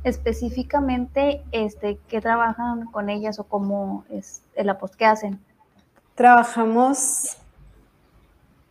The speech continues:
Speaker 2: como el equilibrio de las potencias humanas, reflexión, afectividad, voluntad, además de catequesis,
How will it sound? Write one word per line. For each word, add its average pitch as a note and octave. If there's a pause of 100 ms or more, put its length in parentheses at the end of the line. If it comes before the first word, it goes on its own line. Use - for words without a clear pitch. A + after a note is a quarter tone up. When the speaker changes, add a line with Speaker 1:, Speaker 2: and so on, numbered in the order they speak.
(800)
Speaker 2:
como A#3
el A3+
equilibrio A3+
de G3+
las F#3+
potencias G#3+
humanas, A3 (1900)
reflexión, A3
afectividad, G3+
voluntad, G#3 (840)
además G#3
de G#3
catequesis, F#3+